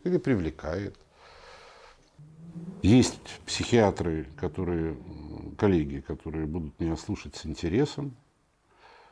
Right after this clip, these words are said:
а есть коллеги, которые будут говорить, э, м, ну, начиная редко, ну, начиная от того, что я сумасшедший, и что всем этим занимаюсь, и кончая тем,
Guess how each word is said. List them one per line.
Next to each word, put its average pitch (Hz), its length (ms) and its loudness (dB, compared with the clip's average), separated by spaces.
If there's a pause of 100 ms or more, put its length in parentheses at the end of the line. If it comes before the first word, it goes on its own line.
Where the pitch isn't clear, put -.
(240)
а 85 100 -4
есть 110 320 4
коллеги, 113 440 4
которые 101 520 0
будут 87 340 -2
говорить, 82 560 -2
э, 76 40 -14
м, 73 720 -12 (260)
ну, 101 160 4
начиная 101 600 4 (280)
редко, 90 480 -2 (180)
ну, 87 340 -10 (120)
начиная 92 500 -2
от 80 80 -6
того, 98 220 0
что - 160 -6
я 80 100 -2
сумасшедший, 113 800 -4
и 104 40 -4
что - 240 -10
всем 98 260 -4
этим 92 240 -6
занимаюсь, 90 580 -4 (120)
и 80 100 -12
кончая 85 580 -4
тем, 87 360 -8